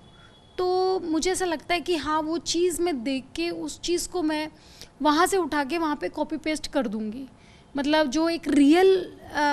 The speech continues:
कैरेक्टर है, जिस लड़की का वो रियल कैरेक्टर है, शायद मैंने उसको देखा होगा, उसको करीब से देखा होगा, जहाँ पे वो काम करती है या जो भी है, उस चीज़ को करीब से देखा है। तो उस चीज़ को ऑब्जर्व करके बस मुझे वही चीज़ को कैमरे पे लाना है।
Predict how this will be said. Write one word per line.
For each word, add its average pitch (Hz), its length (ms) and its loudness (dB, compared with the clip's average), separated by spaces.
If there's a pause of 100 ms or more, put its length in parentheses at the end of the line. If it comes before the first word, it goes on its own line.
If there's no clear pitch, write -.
(260)
कैरेक्टर 294 420 0
है, 269 100 2
जिस 311 280 0
लड़की 302 300 2
का 339 120 4
वो 320 120 0
रियल 277 360 0
कैरेक्टर 254 480 -4
है, 233 160 -6 (400)
शायद 330 220 4
मैंने 359 160 6
उसको 349 220 0
देखा 277 320 -2
होगा, 285 340 -4 (280)
उसको - 360 -4
करीब 302 320 2
से 311 140 -8
देखा 302 300 -4
होगा, 294 180 0
जहाँ 269 300 -4
पे 294 80 -4
वो 285 260 -4 (320)
काम 285 240 2
करती 277 360 -2
है 285 120 -4
या 285 160 -2
जो 277 220 -2
भी 285 160 0
है, 285 80 -4
उस 285 100 -8
चीज़ 285 200 -6
को 294 80 -12
करीब 269 220 -4
से 285 140 -10
देखा 254 220 -8
है। 254 80 -10 (280)
तो 381 120 -2
उस 349 160 -2
चीज़ 370 180 -2
को 403 100 -6
ऑब्जर्व 330 480 2
करके 320 260 -2
बस 349 220 -4
मुझे 339 180 -4
वही 302 340 0
चीज़ 330 320 -2
को 330 220 -4 (400)
कैमरे 302 300 0
पे 285 160 -4
लाना 240 360 -6
है। 233 260 -16